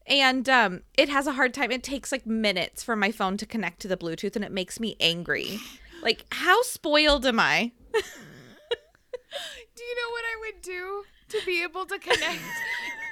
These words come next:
Speaker 2: I just want an aux cord. Okay, I've never had an aux cord in my car, ever.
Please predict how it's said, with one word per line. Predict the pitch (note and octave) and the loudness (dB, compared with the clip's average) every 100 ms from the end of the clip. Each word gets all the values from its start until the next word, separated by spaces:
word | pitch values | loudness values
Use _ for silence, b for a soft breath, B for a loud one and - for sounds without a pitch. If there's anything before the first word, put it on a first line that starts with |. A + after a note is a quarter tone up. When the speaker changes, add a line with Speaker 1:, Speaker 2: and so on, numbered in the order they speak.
| - | 0
Speaker 2:
I | G#4 | 0
just | G#4+ G4+ | 0 -6
want | A4 A4 | -4 -4
an | - | 4
aux | B3 B3+ - - | 6 6 4 -12
cord. | - B3+ E3+ F3+ G3+ - | -6 -4 -2 -4 -12 -12
Okay, | B3+ D#4 B3+ | -4 -2 0
I've | D4 | 0
never | D#4 D4+ C#4+ D4+ | 0 -2 -2 0
had | D4 C#4 | 0 0
an | A3 | 2
aux | G3 A#3 - | 2 2 -4
cord | - B3+ E3 E3+ _ - | -4 -2 -2 -4 _ 0
in | A#3 C#4 | 0 2
my | A#3+ | 0
car, | B3 A#3 - A3 _ _ _ | 0 0 0 -4 _ _ _
ever. | C4 F3+ F3+ A#3 | 2 4 -2 -2